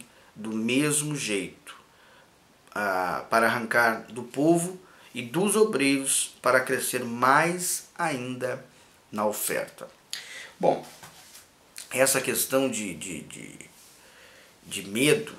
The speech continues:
né, isso aí já é uma tática usada há muitos e muitos anos. Por quê?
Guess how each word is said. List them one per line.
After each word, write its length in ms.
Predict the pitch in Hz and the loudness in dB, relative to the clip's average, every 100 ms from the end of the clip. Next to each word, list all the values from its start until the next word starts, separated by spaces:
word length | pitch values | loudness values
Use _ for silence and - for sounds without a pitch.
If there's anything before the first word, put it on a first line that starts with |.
| - - _ - | -20 -20 _ -16
né, 400 | 95 107 117 - - _ - | -10 -8 -8 -12 -18 _ -2
isso 220 | 113 170 | 2 4
aí 580 | 143 127 135 160 156 - - - - | 4 2 -2 -2 -8 -14 -20 -18 -6
já 260 | 123 143 | 2 6
é 100 | 127 | 8
uma 200 | 135 135 | 8 6
tática 640 | 127 - 113 135 - - 127 | 2 4 6 6 4 -2 -2
usada 680 | 113 110 117 131 131 - - - - - | 0 2 4 6 4 0 -4 -18 -20 -4
há 100 | 117 | 0
muitos 800 | 117 123 143 151 165 165 151 113 | 0 -2 0 4 6 4 0 -6
e 20 | |
muitos 380 | 110 101 98 98 | -6 -6 -8 -6
anos. 500 | - - - - - - _ _ - - - - - - | -8 -8 -10 -10 -10 -16 _ _ -20 -20 -20 -20 -20 -8
Por 160 | 180 156 | -4 -4
quê? 300 | - - | -4 -8